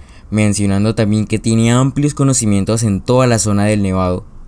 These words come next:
un acogedor servicio y una actitud agradable y servicial. Para llegar al primer cañón, por donde pasó el treinta por ciento de la avalancha que acabó con Armero, se debe partir del Parque Central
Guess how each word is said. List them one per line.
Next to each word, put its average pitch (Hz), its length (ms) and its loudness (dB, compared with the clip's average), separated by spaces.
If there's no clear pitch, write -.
un 107 160 0
acogedor 107 480 0
servicio 117 580 -2
y 101 140 -2
una 101 160 0
actitud 101 440 -6
agradable 107 640 0
y 98 120 -6
servicial. 90 540 -4
Para 120 160 2
llegar 120 300 0
al 185 120 2
primer 120 360 2
cañón, 127 520 0
por 107 160 -2
donde 107 240 2
pasó 101 280 -2
el 107 100 -4
treinta 131 420 0
por 110 140 0
ciento 104 360 -2
de 117 100 4
la 113 80 2
avalancha 101 480 0
que 113 100 -4
acabó 95 320 -2
con 104 160 -2
Armero, 98 440 -2
se - 160 0
debe 143 180 4
partir 123 400 0
del 127 160 2
Parque 120 320 -2
Central 120 400 0